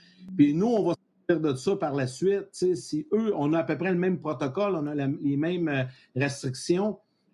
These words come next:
ça va bien là, on va tout faire pour qu'on puisse, euh, y aller. Sauf que de notre côté, ce qui est différent, c'est que les jeunes sont à l'école secondaire, sont pas tous au même niveau, sont pas tous dans les mêmes classes.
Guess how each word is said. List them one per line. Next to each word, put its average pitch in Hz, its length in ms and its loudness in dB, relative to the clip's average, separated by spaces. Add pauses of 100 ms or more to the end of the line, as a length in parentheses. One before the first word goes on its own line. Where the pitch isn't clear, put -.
(200)
ça - 280 2
va 151 140 2
bien 170 280 2
là, 180 360 2
on 131 140 0
va 143 100 0
tout 131 140 -10
faire 180 380 0
pour - 140 -20
qu'on 139 180 0
puisse, 160 460 -2
euh, 123 400 -2 (140)
y 135 120 2
aller. 147 340 2
Sauf 165 220 -4
que 160 80 -6
de 151 100 -2
notre 156 180 -2
côté, 156 260 0
ce 190 100 -6
qui - 80 -2
est 143 40 2
différent, 139 460 -4
c'est 147 160 -8
que 139 120 -2
les 135 100 2
jeunes 165 240 -2
sont 147 160 -6
à 139 140 -4
l'école 165 480 0 (360)
secondaire, 147 840 0
sont 127 160 -2
pas 147 160 -2
tous 180 260 0
au 156 60 2
même 147 220 0
niveau, 160 580 2
sont 131 160 -6
pas 131 160 -6
tous 190 200 -2
dans 180 80 0
les 160 120 2
mêmes 151 260 -2
classes. 165 500 -4